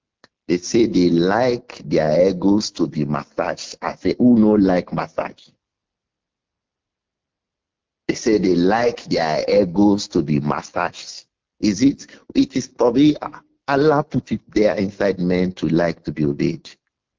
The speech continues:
Don't call it that bad name again. It is from the aspect, it is from Ashraf Sa, calling something that is good a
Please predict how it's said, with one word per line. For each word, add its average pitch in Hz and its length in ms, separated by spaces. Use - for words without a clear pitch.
Don't 143 240
call 117 240
it 113 180
that 104 300
bad 92 240
name 85 240
again. 76 420
It - 180
is - 80
from 90 220
the - 100
aspect, - 420
it - 60
is - 140
from 95 260
Ashraf 95 440
Sa, 80 420
calling 120 340
something 107 520
that 90 260
is 78 100
good 85 300
a 76 200